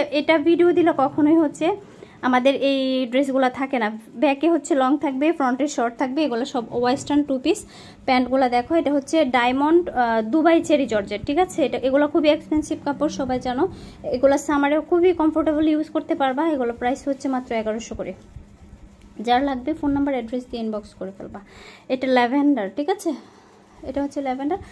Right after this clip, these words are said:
এটা হচ্ছে purple কালারটা। designer pant, ঠিক আছে? প্যান্টগুলো অনেক বেশি cute, দেখো এরকম ডিজাইনার করে দেওয়া আছে। আর প্যান্টের কাপড় কিন্তু আর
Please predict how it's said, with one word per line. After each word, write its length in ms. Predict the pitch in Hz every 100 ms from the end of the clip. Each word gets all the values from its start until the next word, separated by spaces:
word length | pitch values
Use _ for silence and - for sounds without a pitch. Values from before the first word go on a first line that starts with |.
| - - 240
এটা 140 | 247
হচ্ছে 240 | 262 254
purple 380 | 262 226 220 226
কালারটা। 400 | 220 208 208 196 220 - - - - -
designer 500 | 240 311 339 330 320
pant, 260 | 277 196 208 -
ঠিক 160 | 311
আছে? 200 | 381 370
প্যান্টগুলো 440 | 294 269 269 277 285 - - - - - -
অনেক 300 | 302 339 285
বেশি 260 | 285 294 269 -
cute, 260 | 247 220 208 214
দেখো 280 | 208 233 220 - - 269
এরকম 360 | 262 262 285
ডিজাইনার 500 | 262 254 269 277 285
করে 220 | 285 254
দেওয়া 240 | 226 226 226
আছে। 260 | 247 349 381 - - -
আর 120 | 233
প্যান্টের 360 | 233 269 285 262
কাপড় 300 | 302 294 294
কিন্তু 440 | 320 294 330 294 -
আর 180 | 240